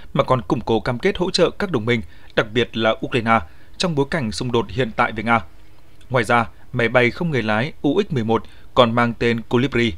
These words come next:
của Pháp cũng hứa hẹn sẽ là một công cụ mạnh mẽ cho các nhiệm vụ chiến đấu tầm ngắn.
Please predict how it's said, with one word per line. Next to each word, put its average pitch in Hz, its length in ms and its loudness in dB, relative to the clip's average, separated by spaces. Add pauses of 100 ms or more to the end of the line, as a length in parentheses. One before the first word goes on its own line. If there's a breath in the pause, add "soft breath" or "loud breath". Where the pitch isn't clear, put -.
(160)
của 123 140 2
Pháp 208 240 0 (320 soft breath)
cũng 165 140 0
hứa 147 120 0
hẹn 175 300 -2
sẽ 185 160 -4
là 202 80 2
một 113 260 -2
công 120 120 0
cụ 131 180 2
mạnh 113 260 0
mẽ 127 280 0
cho 131 120 -2
các 202 120 0
nhiệm 139 160 2
vụ 117 200 2
chiến 110 220 -4
đấu 107 220 0
tầm 113 120 0
ngắn. 113 220 0